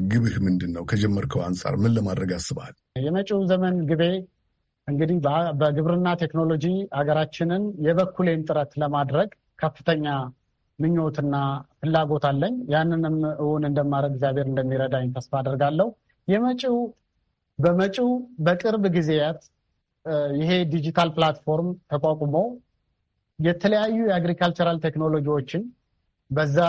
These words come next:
Speaker 2: ዲጂታል ፕላትፎርም ውስጥ ወይም መድረክ ውስጥ በእኛ ድርጅት በኩል በቀላሉ አርሶ አደሮች የሚጠቅም ቴስት የተደረገ የተረጋገጠ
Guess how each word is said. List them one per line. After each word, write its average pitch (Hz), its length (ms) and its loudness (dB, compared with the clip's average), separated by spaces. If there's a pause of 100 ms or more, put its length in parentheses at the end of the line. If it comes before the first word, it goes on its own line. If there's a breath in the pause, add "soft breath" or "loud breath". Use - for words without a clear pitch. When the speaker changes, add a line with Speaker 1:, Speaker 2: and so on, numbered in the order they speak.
Speaker 2:
ዲጂታል 151 400 0
ፕላትፎርም 147 520 -2
ውስጥ 180 220 -2 (160)
ወይም 143 220 0
መድረክ 147 400 0
ውስጥ 208 220 -4 (680)
በእኛ 147 500 0 (140)
ድርጅት 151 420 -2
በኩል 165 380 0 (540)
በቀላሉ 175 560 2 (280)
አርሶ 156 260 2
አደሮች 170 420 2 (640)
የሚጠቅም 185 800 0
ቴስት 185 320 -2
የተደረገ 151 640 2
የተረጋገጠ 156 800 0